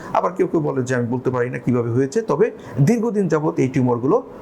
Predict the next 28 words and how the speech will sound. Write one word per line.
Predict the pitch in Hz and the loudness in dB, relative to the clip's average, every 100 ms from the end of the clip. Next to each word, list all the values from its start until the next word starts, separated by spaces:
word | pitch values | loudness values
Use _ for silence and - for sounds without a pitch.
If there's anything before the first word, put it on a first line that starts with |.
| - | -2
বা | 127 | 0
এই | 123 | 0
টিউমারটা | 123 135 131 131 | 0 0 0 -2
আমার | 165 120 123 | -2 0 -2
কপালে | 113 127 254 240 | -2 -2 -4 0
রয়েছে, | 135 143 - - - - - | 2 2 0 -6 -8 -6 -2
আমরা | 123 127 | 0 0
হাত | 123 117 | -2 0
দিলে | 123 | 0
দেখি | 110 117 220 | 0 0 0
যে | 147 | 0
টিউমারগুলো | 110 117 113 107 117 | 0 0 0 -2 -2
বেশ | 127 | -2
শক্ত।" | - 180 - 95 - - - | -2 -4 -2 -6 -6 -14 0
এই | 175 | 2
ধরনের | 175 185 | 2 0
শক্ত | 185 185 180 - | -2 -4 0 2
টিউমারের | 196 190 165 160 151 | 2 2 2 0 -2
ক্ষেত্রে | 151 - 170 240 - - - - | -4 2 2 2 -2 -12 -6 -2
হোমিওপ্যাথিতে | 147 139 202 175 170 | 0 0 0 0 2
যথেষ্ট | 120 131 127 156 | 2 0 -2 0
ভালো | 131 123 120 | 0 -2 0
চিকিৎসা | 123 127 143 | 0 0 0
রয়েছে | 135 143 143 190 196 - - - | 2 0 0 -2 -2 -10 -2 2
এবং | 208 233 101 | 2 2 0
আমি | 120 | -2
দেখেছি | 113 120 131 180 247 - - - - 139 | -2 -2 0 0 0 -4 -14 -16 -4 -2
মোটামুটিভাবে | 151 185 175 127 120 113 202 | 0 0 0 0 0 0 0